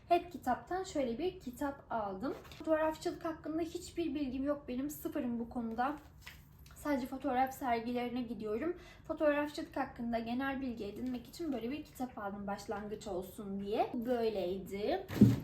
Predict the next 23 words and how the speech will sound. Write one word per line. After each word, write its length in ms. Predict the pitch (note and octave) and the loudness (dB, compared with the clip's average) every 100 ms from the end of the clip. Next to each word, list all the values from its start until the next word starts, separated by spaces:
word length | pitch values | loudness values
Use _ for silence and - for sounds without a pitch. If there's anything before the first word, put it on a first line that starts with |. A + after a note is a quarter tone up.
| - - - - - - | 10 10 6 0 -8 0
Sonra 600 | F#4+ F4+ F4+ D4 C#4 D#4+ - - - - - - - - - - - - - - - - - B3 | 2 4 4 6 4 2 -6 -20 -20 -20 -20 -20 -20 -20 -20 -20 -20 -20 -20 -18 -18 -18 -8 2
daha 260 | D#4+ E4 D#4+ | 4 4 2
önce 160 | C4+ | 2
gittiğim 500 | B3+ C#4+ - D4 D4+ | 2 0 -2 0 4
Minoa'da 760 | C4+ C4+ D4+ D4+ A#3+ G3 A#3 G4+ - - - | 6 6 4 2 0 2 2 2 -2 -10 -4
çok 300 | E4+ D#4+ C#4 | -4 -2 -4
güzel 400 | A#3 A#3 A3 B3 | 2 4 4 2
bir 280 | F4 - | -4 -6
kitap 540 | - B3+ D#4 C4+ - - | -10 -6 0 -2 -2 4
görmüştüm 580 | A3 G3 G#3 - - G#4+ - | 4 4 -4 -8 -8 -10 -10
ki 160 | - C#4 | -2 0
o 140 | A#3 | 2
da 200 | A#3 C4 | 2 2
bu 120 | A#3 - | 0 -4
kitap. 480 | - - C#4+ - - - - - | -10 2 2 2 -10 -20 -16 -4
Güzel 240 | B3 C4+ | 2 4
olduğunu 420 | A#3+ A3+ G#3 C#4+ A#3 | 6 4 4 2 2
düşünüyorum 600 | A#3 A#3+ A3+ G#3 G3 G3 | 0 -2 0 0 0 -2
yani. 400 | F#3 G3 D4 - | -2 -2 -2 0
Edebi 500 | B3 B3 A#3+ D4 C#4 | -2 0 2 4 4
ve 140 | A#3+ A3+ | 2 2
Edepsiz 580 | A3+ A3 - D4+ A3+ | 2 0 -6 -6 -2
Beyoğlu. 560 | A#3+ A3 F#3+ F#3+ D4+ | 2 2 2 0 -2